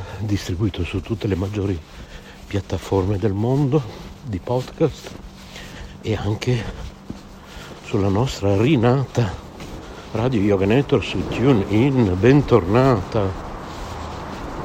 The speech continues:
dopo, boh,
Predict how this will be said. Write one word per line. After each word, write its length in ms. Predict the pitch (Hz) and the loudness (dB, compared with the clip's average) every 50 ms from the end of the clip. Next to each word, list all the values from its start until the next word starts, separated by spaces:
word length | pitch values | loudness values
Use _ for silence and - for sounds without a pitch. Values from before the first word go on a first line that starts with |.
| - - - - - - - 104 90 | -6 -6 -6 -6 -6 -6 -6 -2 2
dopo, 680 | 101 107 127 - - 143 143 139 131 127 131 139 131 - - - - - - - - - - - - - - - - - - - - - - - - - - - - - - - - - - - - - - - - | 2 2 2 2 4 6 6 8 8 8 8 6 6 4 0 -6 -8 -8 -6 -6 -4 -4 -4 -4 -4 -6 -6 -6 -6 -8 -8 -8 -8 -8 -8 -8 -8 -8 -8 -6 -6 -8 -8 -8 -8 -10 -10 -10 -10 -10 -10 2 4
boh, 140 | 107 117 | 4 4